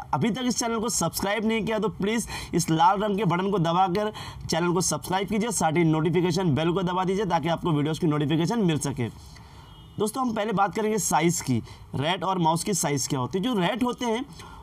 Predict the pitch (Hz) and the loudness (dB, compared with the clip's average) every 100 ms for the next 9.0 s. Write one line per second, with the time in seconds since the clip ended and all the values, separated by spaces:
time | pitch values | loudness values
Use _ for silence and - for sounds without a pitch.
0 | - 160 220 220 254 254 151 185 233 214 | -4 0 2 2 4 4 4 4 2 0
1 | 175 220 247 - - 220 220 240 262 - | 0 -2 -2 -8 -8 -4 0 0 0 0
2 | 185 190 220 214 180 180 165 156 147 147 | 0 2 0 0 2 2 2 2 0 0
3 | 135 139 127 165 190 247 180 208 240 254 | 0 -2 0 0 0 2 4 4 2 -2
4 | - 254 262 - - - - 240 262 262 | 0 0 0 -4 -16 -18 -6 -2 -2 -2
5 | 185 175 196 - 254 226 214 240 240 240 | -2 0 0 -2 -2 -2 0 -2 0 0
6 | 269 - 247 277 233 185 247 262 156 196 | 0 -2 -2 0 0 0 0 2 4 4
7 | 254 285 165 202 214 214 190 208 185 202 | 4 4 4 4 2 0 2 2 2 2
8 | 196 160 143 170 190 185 208 214 196 254 | 2 2 4 4 2 2 0 0 0 0